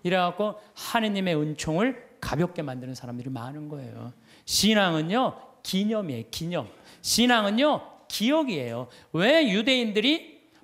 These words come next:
파스카 축제, 아, 지금으로부터 거의 한 사천 년 전에 벌어진 일을 아직도 기억하고 있어요. 신앙은 기억하는 거예요. 기념하는 거예요. 까먹지 않을 때, 하느님의 은총을 계속 되새길 때,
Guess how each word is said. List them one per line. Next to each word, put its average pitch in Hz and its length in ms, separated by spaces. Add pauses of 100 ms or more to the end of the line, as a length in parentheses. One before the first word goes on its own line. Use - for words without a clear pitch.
(120)
파스카 302 440
축제, - 520 (400)
아, 262 280
지금으로부터 254 640
거의 226 240
한 240 180
사천 240 500
년 277 160
전에 214 440 (200)
벌어진 220 480
일을 180 220
아직도 285 580
기억하고 175 500
있어요. 123 320 (260)
신앙은 170 580
기억하는 175 640
거예요. 117 360 (340)
기념하는 180 640
거예요. 117 260 (100)
까먹지 254 440
않을 185 340
때, 247 320 (220)
하느님의 254 380
은총을 196 360
계속 170 420
되새길 214 480
때, 131 180